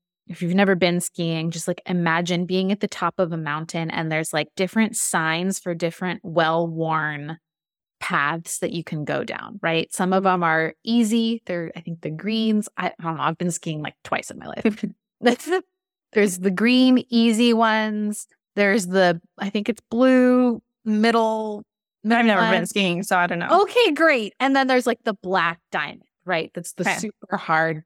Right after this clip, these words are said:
Speaker 1: bumpy jumps and all that stuff. And she was like, "All of them are well-worn. Some of them are harder than others."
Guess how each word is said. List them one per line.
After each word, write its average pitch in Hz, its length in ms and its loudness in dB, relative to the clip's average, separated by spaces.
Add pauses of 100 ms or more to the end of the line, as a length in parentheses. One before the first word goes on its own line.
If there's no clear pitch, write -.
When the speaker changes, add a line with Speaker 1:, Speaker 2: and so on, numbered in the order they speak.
(140)
Speaker 1:
bumpy 156 600 -6 (420)
jumps 160 360 -4
and - 100 -8
all - 100 -14
that - 180 -14
stuff. - 160 -16 (580)
And 208 120 0
she 220 120 0
was 202 140 4
like, 190 240 4
"All 240 300 4
of 247 140 4
them 233 180 4
are 190 200 0
well-worn. 180 920 0 (160)
Some 196 260 -2
of 214 120 -2
them 196 220 -2
are 190 100 -4
harder 185 400 -4
than 170 140 -6
others." 160 580 -4